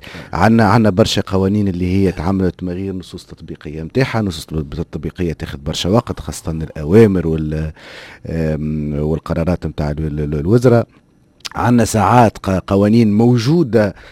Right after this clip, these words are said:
Speaker 2: آه، غدوة تطبق، ولكن عندها علاقة مثلا ببلاتفورم انفورماتيك، دونك ما تعاملتش. آه، ك-، آه، تلقى، تلقى عندك حاجات ساعات م-، م-، مرهونة في موديل متاع،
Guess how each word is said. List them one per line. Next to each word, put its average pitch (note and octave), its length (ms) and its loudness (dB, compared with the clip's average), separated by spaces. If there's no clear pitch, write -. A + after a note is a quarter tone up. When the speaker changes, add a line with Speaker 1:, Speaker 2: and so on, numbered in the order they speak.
Speaker 2:
آه، G2+ 220 2
غدوة C3+ 320 4
تطبق، A#2 560 0
ولكن G2+ 440 2
عندها F#2+ 420 0
علاقة F#2+ 400 0
مثلا F#2 380 -4
ببلاتفورم F2+ 580 -6
انفورماتيك، F2+ 640 -6
دونك E2 260 -10
ما D#2+ 80 -8
تعاملتش. B2+ 680 -4
آه، E2+ 1600 -2
ك-، - 180 -16
آه، F2 320 -4
تلقى، F#2 460 -2
تلقى F2+ 320 -2
عندك F#2 260 -4
حاجات G2 460 -2
ساعات G2+ 380 0
م-، - 20 -2
م-، G2 380 0
مرهونة A#2+ 380 0
في A#2 460 0
موديل A2+ 440 0
متاع، E2+ 400 -10